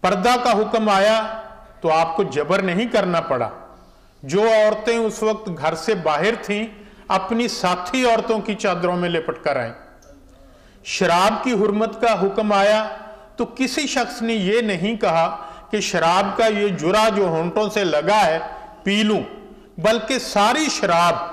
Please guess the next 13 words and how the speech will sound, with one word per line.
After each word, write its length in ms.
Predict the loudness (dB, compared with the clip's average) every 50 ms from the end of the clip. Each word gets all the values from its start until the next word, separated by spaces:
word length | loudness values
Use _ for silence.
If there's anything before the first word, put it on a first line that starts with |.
| -14 -16 -20 -20 -6 0
और 160 | 2 2 2 2
कीमती 640 | 0 -2 -2 -2 0 0 0 -2 -2 -2 -4 -2
से 140 | -2 -2 -4
कीमती 480 | -2 -4 -2 -2 -2 -4 -4 -4 -6
शराब 760 | -4 -2 0 2 2 4 2 2 0 -4 -8 -12 -14 -12 -6 -6
मदीना 420 | -4 -2 -2 -2 0 0 0 -2
के 160 | 0 -2 -2 -2
गली 280 | -2 -2 -2 -2 -4
कोचों 380 | -2 -2 -4 -4 -2 -4 -6 -4
में 380 | -4 -6 -8 -8 -12 -12 -6
बहा 220 | -4 -2 -2 -2 -2
दी 140 | -4 -6 -10
गई। 220 | -10 -14 -18 -18